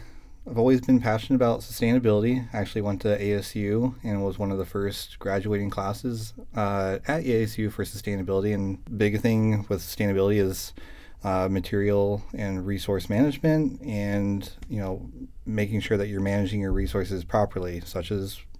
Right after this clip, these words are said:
water, which is one of the, you know, precious things that we have on this planet. And we live in a desert, and we need to conserve as much water as possible. So I find it important to, you know, not just save water, but use, if you're gonna use it, use it effectively and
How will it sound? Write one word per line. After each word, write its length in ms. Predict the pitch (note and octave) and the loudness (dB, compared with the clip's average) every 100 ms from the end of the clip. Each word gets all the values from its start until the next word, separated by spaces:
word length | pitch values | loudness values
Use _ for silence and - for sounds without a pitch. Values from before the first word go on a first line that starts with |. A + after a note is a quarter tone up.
| - - | -14 -6
water, 360 | - C3+ G2 F2+ | 2 4 4 0
which 180 | F#2+ E2 | -2 -2
is 340 | F#2 F2 - | -2 -4 -6
one 200 | G2 F#2 | -4 -2
of 120 | F#2+ | 0
the, 360 | F#2 F#2 F#2 F#2+ - | 0 0 0 -2 -6
you 80 | G2+ | -6
know, 80 | F2 | -6
precious 440 | E2+ G#2 - - | 0 0 0 -4
things 400 | - G2+ G2 F#2 | 0 0 2 0
that 140 | F2+ F#2+ | 0 0
we 100 | F#2 | 0
have 240 | G2+ G2 | 2 2
on 100 | F#2 | 2
this 140 | F2+ E2+ | -2 0
planet. 400 | A2 G#2+ G#2 - | 2 4 4 0
And 260 | - A2+ G#2 | -4 -2 -2
we 120 | G2+ | 0
live 220 | G2+ G#2+ G#2+ | 6 8 8
in 40 | |
a 60 | G2 | 6
desert, 440 | G#2+ G#2 C3 D3+ C3 - - | 6 6 6 4 -2 -10 -8
and 480 | G#2+ F#2+ F#2+ F#2+ A2 - - | -6 -4 -4 -4 -6 -10 -10
we 220 | F#3+ G#2+ | -4 0
need 200 | G#2 G#2 | 2 2
to 220 | A2 G2 | 4 4
conserve 360 | F#2 F#2+ G#2+ G2 | 4 2 4 4
as 140 | F#2 | 2
much 160 | G2+ - | -2 -2
water 240 | F#2 F2+ | -2 -2
as 100 | F2 | -4
possible. 480 | - F2 E2 - F2 | -4 -6 -8 -10 -8
So 380 | - G2+ F2+ E2+ - | -6 -6 -4 -4 2
I 80 | |
find 220 | A2 B2 A2+ | 6 8 8
it 160 | A2 | 8
important 500 | G#2+ G2+ A2+ A2 A2 | 6 6 4 6 2
to, 540 | - A2 G#2 G2+ G2 G2 - | 4 4 4 4 2 -2 -8
you 80 | A2+ | -4
know, 260 | F#2+ F2+ F#2 - - - - - | -2 -2 -4 -10 -14 -16 -14 -2
not 260 | A#2+ A#2 | 2 4
just 320 | A#2 A2 - | 4 0 -2
save 220 | - G#2 A2 | 0 2 4
water, 420 | B2+ C#3+ E3 E3 - - | 6 8 6 2 -6 -6
but 140 | G#2 | 0
use, 260 | A2 A#2+ A#2+ | 6 6 4
if 380 | - A#2+ G#2+ A#2+ | 0 -2 0 2
you're 100 | A2+ | 4
gonna 140 | A2+ | 6
use 220 | A2 B2 | 6 6
it, 120 | D3+ | 6
use 240 | A#2+ G#2 G2 | 6 2 2
it 80 | G2 | 0
effectively 640 | F2 A#2 A2+ C3 B2+ B2+ | 2 2 4 4 6 6
and 220 | G#2+ G#2 | 6 2